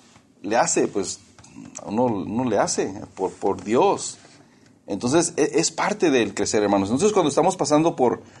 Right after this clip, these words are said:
por esas situaciones, es donde la fe se va poniendo más firme, se va fortaleciendo, va, va creciendo uno en el Señor. En la segunda de Corintios,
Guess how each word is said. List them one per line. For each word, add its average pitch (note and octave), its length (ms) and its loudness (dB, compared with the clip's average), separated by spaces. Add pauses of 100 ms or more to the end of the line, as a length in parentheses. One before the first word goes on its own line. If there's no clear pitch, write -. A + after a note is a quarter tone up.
(1080)
por A2+ 140 2
esas C3 180 2
situaciones, B2 520 2
es B2+ 100 0
donde C3+ 220 4
la G#2+ 100 4
fe C#3 260 2
se C#3 120 0
va A#2 140 2
poniendo A#2+ 260 2
más A2+ 280 2
firme, A2+ 260 -2
se F#2+ 100 -2
va G#2+ 280 2 (220)
fortaleciendo, G2 800 0
va, G#2+ 400 2 (260)
va B2 140 2
creciendo C#3 540 0
uno G2+ 360 -2 (320)
en G2+ 120 -2
el F#2+ 80 0
Señor. G2 420 -2 (320)
En A#2 80 0
la A#2 60 2
segunda C3 280 4
de C#3+ 100 4
Corintios, C#3+ 580 2